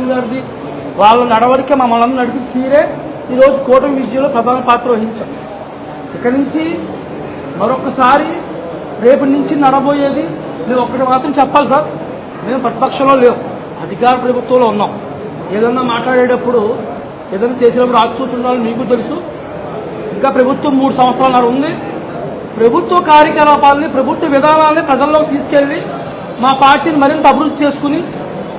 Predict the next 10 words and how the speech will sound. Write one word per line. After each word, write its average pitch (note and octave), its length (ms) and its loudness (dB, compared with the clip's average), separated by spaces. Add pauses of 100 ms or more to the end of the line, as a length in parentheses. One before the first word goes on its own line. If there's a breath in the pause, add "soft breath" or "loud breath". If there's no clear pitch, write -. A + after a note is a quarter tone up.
(140)
తద్వారా C4+ 460 6 (100)
వచ్చే D#4 260 4 (1400)
లోకల్ C#4 340 2 (440)
ఎన్నికలకి D4+ 480 2 (920)
అలాగే C#4 280 4 (260)
మళ్ళీ C4+ 260 0
వచ్చే - 220 -2
అసెంబ్లీ D4 380 -2
ఎన్నికలకి D4 300 0 (120)
జనసేన C4+ 280 2